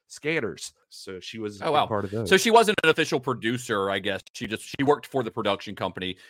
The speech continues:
Speaker 2: Uh, it's, it's so weird how those things work, like how you get producing credits or why you don't get producing credits, even if you're working on the film. I know, I don't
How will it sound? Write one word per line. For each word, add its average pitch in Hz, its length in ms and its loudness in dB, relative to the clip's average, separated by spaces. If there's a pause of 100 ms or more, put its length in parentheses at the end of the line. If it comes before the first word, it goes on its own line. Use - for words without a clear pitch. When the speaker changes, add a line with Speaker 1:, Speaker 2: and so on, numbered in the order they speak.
(160)
Speaker 2:
Uh, 104 200 4
it's, 123 180 -2
it's 190 180 0
so 165 220 8
weird 135 140 4
how 120 80 8
those 113 180 2 (120)
things 110 200 -2
work, 104 180 2
like 104 140 2
how 113 100 2
you 101 140 -2
get 107 180 -6
producing 101 360 -12
credits 98 280 -2
or 95 60 -4
why 92 220 -2
you 92 100 -6
don't 98 160 -4
get 92 160 -16
producing 87 300 -12
credits, 90 320 -6
even 92 140 -4
if 90 120 -4
you're 92 80 -4
working 90 300 -4
on 85 80 -10
the 85 80 -8
film. 85 300 -6
I 90 40 -6
know, 90 140 -6 (240)
I 110 80 6
don't 104 200 6